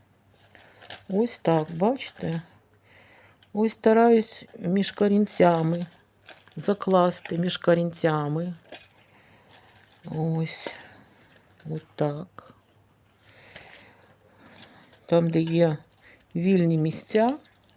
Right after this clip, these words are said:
я все закладаю цією корою.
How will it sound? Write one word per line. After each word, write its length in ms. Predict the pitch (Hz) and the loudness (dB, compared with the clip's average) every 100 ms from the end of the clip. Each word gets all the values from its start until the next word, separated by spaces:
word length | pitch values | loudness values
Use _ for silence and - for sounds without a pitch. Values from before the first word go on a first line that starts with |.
| _ _ _ _ _ _ _ _ _ _ - _ _ - - _ - _ | _ _ _ _ _ _ _ _ _ _ -20 _ _ -20 -20 _ -20 _
я 180 | 160 165 | -4 -4
все 380 | 160 - 202 240 | -4 -2 0 0
закладаю 800 | 208 - 160 160 160 170 190 208 | -2 -4 -2 -2 0 0 0 -4
цією 640 | - 165 160 160 170 170 | -6 -4 -2 -2 -4 -6
корою. 560 | - 156 139 135 135 139 | -8 -6 -6 -6 -8 -12